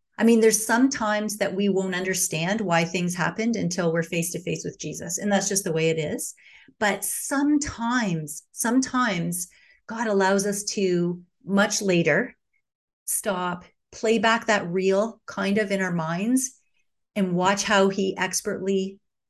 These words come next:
pieced together the parts of our life. So one of those times for me um, I'll just give you a little brief story that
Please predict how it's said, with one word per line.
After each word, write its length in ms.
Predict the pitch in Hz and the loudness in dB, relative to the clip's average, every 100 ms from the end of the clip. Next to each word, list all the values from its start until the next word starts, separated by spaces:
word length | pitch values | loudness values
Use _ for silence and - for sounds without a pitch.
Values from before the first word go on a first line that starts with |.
| _ _ _ | _ _ _
pieced 640 | - - 202 196 - - - | -10 -2 0 2 0 -2 -6
together 480 | 180 175 170 165 160 | 0 2 2 2 -2
the 80 | |
parts 320 | 185 175 165 175 | -4 -2 -2 -2
of 80 | |
our 140 | 160 147 | -4 -4
life. 420 | 156 - 175 - _ _ _ _ _ _ _ | -6 -8 -10 -18 _ _ _ _ _ _ _
So 180 | - 262 | 0 4
one 280 | 208 240 294 | 6 6 4
of 80 | 302 | 4
those 200 | 311 294 | 0 -2
times 560 | - 214 208 202 - | -2 0 0 -2 -4
for 160 | - 190 | -2 -2
me 440 | 185 160 190 202 _ _ _ _ - | -2 -2 -4 -6 _ _ _ _ -6
um, 220 | 202 185 | -2 -2
I'll 120 | 185 190 | 0 -2
just 280 | 233 240 | -2 -4
give 120 | 294 269 | -2 2
you 160 | 262 | 4
a 60 | 202 | 2
little 460 | 185 208 214 202 - _ | 2 0 0 -2 -8 _
brief 300 | 196 208 214 | -4 -2 -4
story 880 | 220 - - 214 202 196 165 175 - 185 | -4 -2 0 0 2 2 0 -4 -6 -2
that 420 | 202 185 185 - | 0 2 0 -4